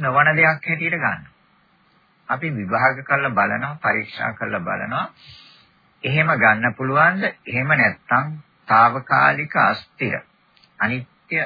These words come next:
අස්තිර, තාවකාලික දෙයක් තමාගේ කැමැත්ත හැටියට පවත්වන්න බැරිද?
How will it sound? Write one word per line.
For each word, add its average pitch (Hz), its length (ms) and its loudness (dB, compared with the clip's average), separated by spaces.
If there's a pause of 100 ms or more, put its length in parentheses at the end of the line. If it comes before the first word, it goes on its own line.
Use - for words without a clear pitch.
අස්තිර, 143 580 -2
තාවකාලික 113 720 2
දෙයක් 107 360 -2 (960)
තමාගේ 165 400 8
කැමැත්ත 165 320 2
හැටියට 151 380 2
පවත්වන්න 160 500 2
බැරිද? 113 300 2